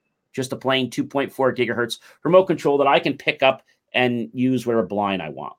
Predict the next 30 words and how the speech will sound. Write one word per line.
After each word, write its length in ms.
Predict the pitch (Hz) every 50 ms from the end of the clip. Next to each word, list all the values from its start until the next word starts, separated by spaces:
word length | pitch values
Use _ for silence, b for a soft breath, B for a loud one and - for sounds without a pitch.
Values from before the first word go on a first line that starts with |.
| _ _ _ _ _ _
That's 200 | - 127 127 123
what 100 | 113 104
I 40 | 95
want. 200 | 85 76 - - _ _ _ _ _ _ _ _ _ _ _ _ _ _ - _
And 340 | 123 131 135 143 127 - b b b b b b b b b b b -
I 140 | - 147 151
feel 220 | 151 165 196 196
that 80 | 190 185
everybody's 320 | 196 220 220 226 214 -
trying 260 | - - 202 196 202 202
to 60 | 196
make 220 | 190 190 - -
things 220 | - 151 135 127 -
simple, 440 | - - - 170 156 - - 120
Paul, 260 | - - - 143 156 -
by 120 | 120 110
putting 420 | - - - - 170 160 156 139
it 140 | 131 127 -
into 680 | 139 139 127 127 - - - 123 113 113 110 110 104 - -
an 120 | 113 110 -
app. 360 | 117 120 101 - - _ _ _ _ _ _ _ _ b b b b b b b b b b b b b b - _ _ _ _ _
The 80 | - -
problem 500 | - - 160 - 277 247 226 151 123 110
is 320 | 107 110 113 113 - - _ _ _ _ _ _ _ _ _ -
all 220 | 143 160 196 214
these 320 | 185 196 180 151 - - - _
app 280 | 139 135 131 127 - -
developers 760 | 110 - - 65 67 71 - - 76 71 76 - - - _ _ _
are 100 | 117 120
not 180 | 123 127 127